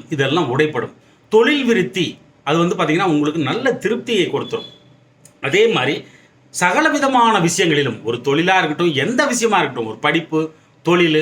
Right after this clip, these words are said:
வேலை, எல்லா விஷயத்திலும் இந்த கு-, அதிசார குரு பயிற்சி என்ன பண்ணுன்னா முதன்மையான ஒரு ஆத்மாவாக உங்களை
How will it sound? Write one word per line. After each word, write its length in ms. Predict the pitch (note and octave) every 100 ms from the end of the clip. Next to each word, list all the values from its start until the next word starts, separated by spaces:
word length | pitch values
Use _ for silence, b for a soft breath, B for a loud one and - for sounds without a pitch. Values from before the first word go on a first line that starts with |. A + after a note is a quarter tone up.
| C3+
வேலை, 380 | D3+ F#3 F3 D#3 D#3 b b -
எல்லா 260 | F#3 C4 C4
விஷயத்திலும் 500 | F#3+ E3 C#3 C#3+ A3+
இந்த 200 | E3 D3
கு-, 220 | B2+ - D3
அதிசார 360 | A3 A#3+ G3+ C#3+
குரு 200 | C3+ E3+
பயிற்சி 280 | D3+ B2+ -
என்ன 160 | A2+ C3
பண்ணுன்னா 360 | A2 G2+ C#3 F3+ b b b
முதன்மையான 760 | C3+ F3+ C#4 D4 C4+ B3 F#3+ E3 A#3+ - - _ _ -
ஒரு 140 | D3 C#3+
ஆத்மாவாக 680 | D3 F#3+ G#3+ F#3 C3+ B2 F#3+
உங்களை 300 | C#3 B2+